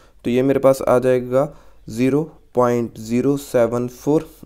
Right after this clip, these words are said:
अब पावर सॉल्व कर लेते हैं, माइनस थर्टीन नीचे ऊपर जाके पॉजिटिव हो जाएगा,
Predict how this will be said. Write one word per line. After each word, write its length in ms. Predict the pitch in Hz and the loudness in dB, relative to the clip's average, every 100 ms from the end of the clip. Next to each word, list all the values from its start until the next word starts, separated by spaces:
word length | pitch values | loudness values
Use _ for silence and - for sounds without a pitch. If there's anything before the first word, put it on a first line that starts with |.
| - | -10
अब 100 | 117 | 0
पावर 220 | 123 120 147 | 4 4 2
सॉल्व 260 | 156 147 151 | 0 -2 0
कर 60 | |
लेते 280 | 143 143 147 | 0 0 -4
हैं, 120 | 143 - | -6 -8
माइनस 520 | 127 127 131 143 143 - | -6 -2 -2 -2 -6 -8
थर्टीन 260 | 139 135 127 | -6 -2 -2
नीचे 300 | 123 131 139 | -4 0 0
ऊपर 220 | 131 127 | 0 0
जाके 220 | 123 123 | 0 -2
पॉजिटिव 440 | 123 123 135 160 | 0 -2 0 -2
हो 100 | 151 | -2
जाएगा, 280 | 143 143 139 | -2 -2 -2